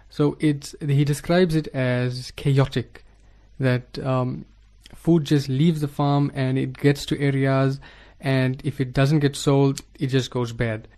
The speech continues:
It's, it's basically too much food that's being delivered to some areas, while other, other areas that need it,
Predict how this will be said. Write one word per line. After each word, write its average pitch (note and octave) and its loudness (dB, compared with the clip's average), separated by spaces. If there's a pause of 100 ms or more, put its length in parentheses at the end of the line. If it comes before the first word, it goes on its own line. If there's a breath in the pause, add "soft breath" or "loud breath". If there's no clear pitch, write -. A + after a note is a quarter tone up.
(140)
It's, D#3+ 0
it's D3 0
basically E3+ 2
too - 4
much G3 4
food C#3 2
that's C#3 -2
being C#3 4
delivered C3+ 4
to C3 0
some D3+ 2
areas, A#2+ -2
while B2+ 0 (160)
other, D#3+ 2
other D#3+ 2
areas C3 2
that B2 -4
need D3+ 6
it, C3 0